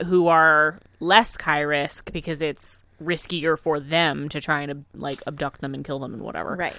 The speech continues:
Speaker 2: And they're trying to, like, reach that high of the first kill every
Speaker 1: Right.
Speaker 2: time, just like a regular old drug.
Speaker 1: <laughs> Just like a regular old
Speaker 2: <laughs>
Speaker 1: heroin.
Speaker 2: Yeah,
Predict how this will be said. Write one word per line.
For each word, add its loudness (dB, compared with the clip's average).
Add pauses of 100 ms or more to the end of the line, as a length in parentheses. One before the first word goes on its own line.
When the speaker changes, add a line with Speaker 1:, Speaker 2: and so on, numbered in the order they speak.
(200)
Speaker 2:
And -6
they're -2
trying 0
to, -4
like, -2
reach -6
that 2
high 4
of -6
the -10
first -10
kill -6
every -2
Speaker 1:
Right. 0
Speaker 2:
time, -4
just -10
like -2
a -2
regular -6
old -8
drug. 0 (240)
Speaker 1:
<laughs> 2
Just 4
like 0
a 8
regular 6
old 8 (340)
Speaker 2:
<laughs> -8
Speaker 1:
heroin. 4 (460)
Speaker 2:
Yeah, -4